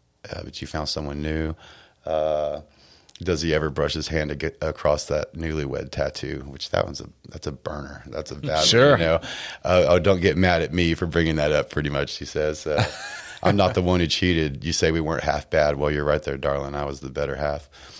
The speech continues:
Speaker 1: You go on and cry, go on and
Speaker 2: Yeah.
Speaker 1: cry is the chorus. And the, the last, the last verse is, uh, uh, "I showed up to this bar just to meet up with a couple friends.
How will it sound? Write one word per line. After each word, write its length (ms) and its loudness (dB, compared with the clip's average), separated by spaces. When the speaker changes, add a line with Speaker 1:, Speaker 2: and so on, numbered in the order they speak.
Speaker 1:
You 80 -6
go 180 2
on 140 0
and 80 -6
cry, 320 2
go 60 -2
on 80 0
and 60 0
Speaker 2:
Yeah. 140 4
Speaker 1:
cry 140 6
is 100 -4
the 80 -4
chorus. 460 2
And 240 -6
the, 80 2
the 160 0
last, 520 2
the 180 -4
last 380 4
verse 400 -2
is, 200 -8
uh, 220 2
uh, 240 0
"I 40 -10
showed 200 -2
up 120 -2
to 60 -8
this 140 -8
bar 240 2
just 140 -4
to 60 -8
meet 140 -6
up 80 -8
with 100 -8
a 40 -6
couple 260 -6
friends. 640 -6